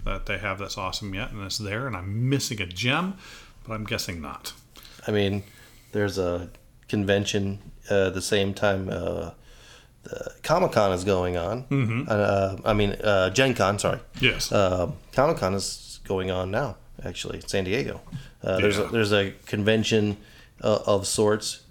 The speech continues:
Speaker 2: just down the road from us in Springville, the
Speaker 1: Oh,
Speaker 2: same time
Speaker 1: yeah.
Speaker 2: that you're doing, uh, Gen Con. So there's a
Speaker 1: Yeah.
Speaker 2: lot of conventions.
Speaker 1: A lot of conventions going on. So, Origins, for those of you that are not completely familiar, is a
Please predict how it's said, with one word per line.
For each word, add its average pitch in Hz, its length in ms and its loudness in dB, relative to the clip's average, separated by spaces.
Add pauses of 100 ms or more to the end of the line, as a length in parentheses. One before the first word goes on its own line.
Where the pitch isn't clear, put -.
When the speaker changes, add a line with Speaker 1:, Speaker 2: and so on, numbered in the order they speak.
(180)
Speaker 2:
just - 380 2
down 135 220 4
the 123 80 6
road 147 500 2
from 107 260 4
us 101 280 4
in 104 260 2
Springville, 131 640 2
the 98 120 -4
Speaker 1:
Oh, - 20 2
Speaker 2:
same 117 260 4
time 107 380 4
Speaker 1:
yeah. 101 60 -4
Speaker 2:
that 110 140 4
you're 104 200 2
doing, 98 400 4
uh, 87 180 -2
Gen 95 240 -4
Con. - 260 -10
So 101 160 4
there's 107 200 4
a - 20 2
Speaker 1:
Yeah. 123 80 6
Speaker 2:
lot 131 140 4
of 113 80 -2
conventions. 92 640 -2 (160)
Speaker 1:
A 120 40 -6
lot 151 220 2
of - 80 -6
conventions 120 440 0
going 101 260 -2
on. 98 200 -2 (380)
So, 151 640 2 (480)
Origins, 113 580 2
for - 260 0
those 180 240 4
of 135 100 0
you 127 180 2
that 151 200 0
are 110 140 2
not 127 480 2
completely 127 500 0
familiar, 117 500 0
is 156 320 0
a 151 180 2